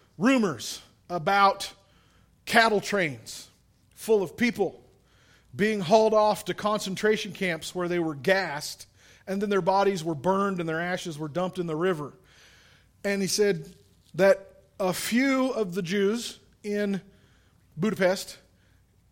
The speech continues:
got very scared, and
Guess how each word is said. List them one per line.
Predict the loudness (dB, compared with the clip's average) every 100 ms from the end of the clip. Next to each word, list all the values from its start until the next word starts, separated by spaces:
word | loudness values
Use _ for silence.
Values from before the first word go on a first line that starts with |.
| _ _ _ -8 0
got | 2 2 -4 -12
very | -6 -2 0 2 2 0 -6 -12 _ _ _
scared, | -6 -2 0 0 -2 -6 _ _ _ _ _ _ _ _ _ _
and | -4 0 0 0 -4